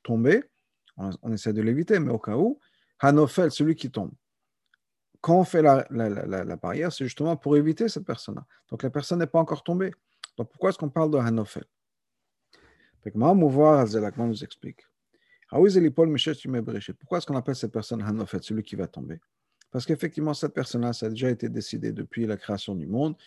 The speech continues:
que c-, cette personne-là, Plouni Ben Plouni, va tom-, va devoir tomber. Et là, je me galgen zchut, elle est des Zakai, Choval Yedechayev. Maintenant, comment est-ce que ça va se faire ? Qui sera responsable, si on peut dire, du, de la mort de cette personne-là ? Ça, c'est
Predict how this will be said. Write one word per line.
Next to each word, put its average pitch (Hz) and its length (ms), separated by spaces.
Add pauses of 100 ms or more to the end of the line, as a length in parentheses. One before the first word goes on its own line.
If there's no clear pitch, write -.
(180)
que - 100
c-, - 160 (560)
cette 117 220
personne-là, 113 400
Plouni 120 260
Ben 107 180
Plouni, 113 220
va 110 140
tom-, 107 200
va 107 100
devoir 107 220
tomber. 87 240 (1400)
Et 135 140
là, 107 320 (840)
je - 160
me 101 100
galgen 107 360
zchut, 220 300
elle 139 120
est 131 60
des 127 100
Zakai, 160 400
Choval 151 300
Yedechayev. 156 500 (460)
Maintenant, 113 300
comment 160 260
est-ce 156 80
que - 80
ça 117 160
va 104 100
se - 120
faire ? - 240 (500)
Qui 170 140
sera 139 380
responsable, 143 580
si - 80
on 113 60
peut 110 120
dire, 113 200
du, 107 300
de 110 120
la 101 100
mort 110 200
de 110 60
cette - 200
personne-là ? - 400
Ça, 190 240
c'est 156 340